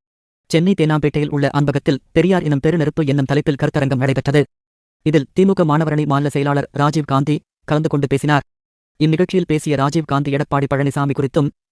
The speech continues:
தவிக விஜய் குறித்தும் கடுமையாக விமர்சித்தார். அவர் பேசுகையில், எடப்பாடி பழனிசாமி தற்போது பேசும் கருத்துக்கள் யாவும் ஆர் எஸ் எஸ் இன் கருத்துக்கள். தமிழ்நாட்டின் உரிமைகளை பறிக்கும் பா ஜ கவை எதிர்க்காமல் ஆர் எஸ் எஸ்க்கு அடிமையாக அவர் இருக்கிறார். அதேபோல்,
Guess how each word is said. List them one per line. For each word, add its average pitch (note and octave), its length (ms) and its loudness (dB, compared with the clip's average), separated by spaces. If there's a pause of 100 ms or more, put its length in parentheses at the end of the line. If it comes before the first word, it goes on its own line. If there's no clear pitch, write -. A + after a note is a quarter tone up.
(120)
தவிக E3+ 260 2
விஜய் D3+ 220 -2
குறித்தும் D3+ 320 -2
கடுமையாக D3+ 520 0
விமர்சித்தார். C#3+ 460 -2 (560)
அவர் D3+ 220 2
பேசுகையில், D3 500 0
எடப்பாடி F3 400 2
பழனிசாமி D3 440 0
தற்போது C#3+ 340 -2
பேசும் D3 320 0
கருத்துக்கள் C3+ 360 -2
யாவும் C#3 300 0 (140)
ஆர் D3+ 220 2
எஸ் - 140 -2
எஸ் D3 180 -4
இன் C#3 100 -2
கருத்துக்கள். C#3+ 360 0 (580)
தமிழ்நாட்டின் F#3 440 2
உரிமைகளை D3+ 340 2
பறிக்கும் C#3 340 -2
பா C#3+ 100 2
ஜ D#3+ 120 -4
கவை D3 220 -2
எதிர்க்காமல் C#3 440 0 (120)
ஆர் D#3 200 0
எஸ் D3 180 -4
எஸ்க்கு D#3 240 -6
அடிமையாக D3 520 0
அவர் C#3 200 -2
இருக்கிறார். C#3 320 0 (560)
அதேபோல், D3 400 2